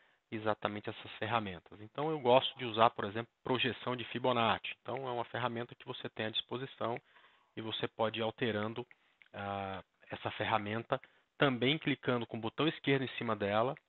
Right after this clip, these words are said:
e depois com o botão direito, vindo aqui em propriedades, você pode mudar as linhas das projeções, mudar as cores, enfim. Então, todas essas ferramentas que tem aqui na lateral, você pode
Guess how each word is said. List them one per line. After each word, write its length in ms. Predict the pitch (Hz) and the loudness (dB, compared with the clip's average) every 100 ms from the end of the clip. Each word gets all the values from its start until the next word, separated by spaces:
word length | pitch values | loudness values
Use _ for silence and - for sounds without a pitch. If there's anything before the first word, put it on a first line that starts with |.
| _ _ 120 | _ _ -8
e 60 | |
depois 360 | 113 - 113 110 | -6 -6 -8 -8
com 120 | 113 | -6
o 160 | 107 104 | -6 -6
botão 380 | - 104 113 113 | -8 -6 -4 -2
direito, 500 | 101 98 123 - 104 | -2 0 0 -2 -10
vindo 240 | 113 110 | -6 -6
aqui 180 | 101 110 | -6 -8
em 60 | |
propriedades, 800 | 104 110 - 117 101 101 113 113 | -6 -4 2 2 6 8 8 6
você 220 | 101 - - | -10 -12 -2
pode 260 | 107 104 | -2 -2
mudar 420 | 101 101 101 92 - - - - | -4 -2 0 0 -4 -18 -18 -6
as 160 | 101 92 | -6 0
linhas 440 | 127 170 156 123 | 4 6 6 4
das 140 | 113 | 0
projeções, 800 | - 113 104 98 - 135 135 120 | -2 -6 -6 -4 -2 0 0 0
mudar 360 | 107 104 107 110 | -4 0 6 6
as 120 | - | 6
cores, 500 | - 120 139 131 110 | -2 -2 2 0 0
enfim. 320 | 107 113 - 85 _ _ _ - - | -6 -8 -14 -20 _ _ _ -20 -16
Então, 300 | 107 135 156 _ _ _ | 0 0 0 _ _ _
todas 240 | 185 208 170 | 10 10 8
essas 240 | - 143 | 4 0
ferramentas 580 | 143 131 120 123 120 - | 4 4 4 2 -4 -6
que 100 | 120 | -6
tem 220 | - 113 | -4 -4
aqui 180 | 104 - | -4 -4
na 120 | 107 | 0
lateral, 540 | 107 - 139 113 123 131 | 2 4 6 8 8 6
você 420 | 127 - 104 101 _ - | -2 -6 -6 -6 _ -6
pode 340 | 95 98 | -6 -6